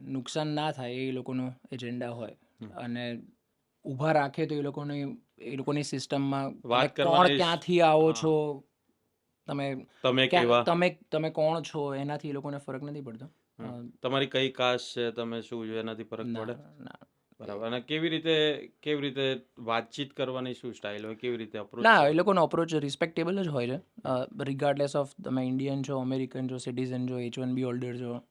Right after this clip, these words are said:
Speaker 1: કોઈ ગ્રીન કાર્ડ આફ્રિકાથી પણ અમારા એક બે ફ્રેન્ડ છે કે જે લોકો આફ્રિકાથી આવેલા છે, એ લોકોને પણ આજ સુધી ક્યારે પોલીસે હેરાન નથી કર્યા, અમારી સામે સાક્ષાત હાજર જ છે. એક મારો મિત્ર આફ્રિકાથી એ લોકો આવેલા છે,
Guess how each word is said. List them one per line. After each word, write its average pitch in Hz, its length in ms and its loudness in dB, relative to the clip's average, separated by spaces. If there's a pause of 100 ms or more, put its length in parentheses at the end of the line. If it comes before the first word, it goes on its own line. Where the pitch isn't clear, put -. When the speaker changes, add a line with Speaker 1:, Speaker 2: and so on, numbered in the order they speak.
(120)
Speaker 1:
કોઈ 131 180 -2
ગ્રીન 131 260 -2
કાર્ડ 127 180 -2
આફ્રિકાથી 127 500 -2
પણ 131 140 -2
અમારા 127 240 -2
એક 123 80 -6
બે 131 140 -4
ફ્રેન્ડ 123 340 -4
છે 123 280 -4 (400)
કે 131 100 -4
જે 123 160 -4
લોકો 127 200 0
આફ્રિકાથી 131 540 -2
આવેલા 123 280 -2
છે, 123 100 -6
એ 127 140 -4
લોકોને 135 300 0
પણ 135 160 -4
આજ 131 140 -4
સુધી 131 200 -6
ક્યારે 127 220 -2
પોલીસે 127 400 -4
હેરાન 123 200 0
નથી 127 220 0
કર્યા, 127 280 -6 (520)
અમારી 131 240 -2
સામે 131 280 -2
સાક્ષાત 127 420 -6
હાજર 123 360 -2
જ 127 40 -6
છે. 120 300 -8 (520)
એક 131 160 -6
મારો 123 200 0
મિત્ર 120 360 -4 (200)
આફ્રિકાથી 131 540 -2
એ 123 40 -2
લોકો 123 160 -4
આવેલા 113 340 -6
છે, 120 100 -12